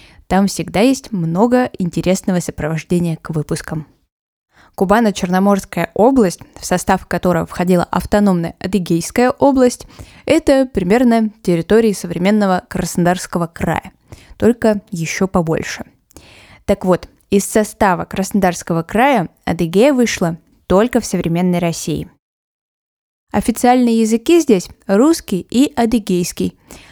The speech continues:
а русские здесь составляют примерно семьдесят процентов населения.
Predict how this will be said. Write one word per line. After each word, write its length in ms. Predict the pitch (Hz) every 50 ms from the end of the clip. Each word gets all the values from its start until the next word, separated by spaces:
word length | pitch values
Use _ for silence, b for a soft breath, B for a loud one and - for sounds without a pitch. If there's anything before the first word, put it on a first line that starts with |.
| B B
а 280 | - - 208 208 202 196 -
русские 500 | - - 202 208 247 254 - - - 180
здесь 160 | - 175 165
составляют 560 | - - 180 - - 175 170 165 - - - - _ -
примерно 480 | - 180 180 190 214 240 240 233 226 - -
семьдесят 720 | - - - - 180 180 196 196 208 - - 208 - -
процентов 560 | - - 165 - - 180 165 - 175 170 - - - _ -
населения. 720 | - 180 175 - - 190 170 165 160 156 156 156 156 156